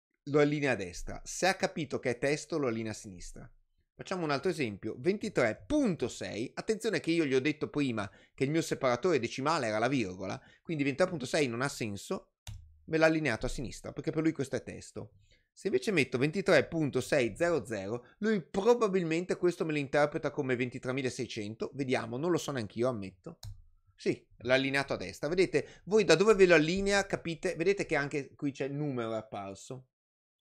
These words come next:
Ok, quindi attenzione, quando scrivete roba, attenzione,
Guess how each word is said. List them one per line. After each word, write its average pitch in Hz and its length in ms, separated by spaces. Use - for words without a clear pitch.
Ok, 127 280
quindi 220 480
attenzione, 202 800
quando 220 280
scrivete 185 520
roba, 175 420
attenzione, 165 720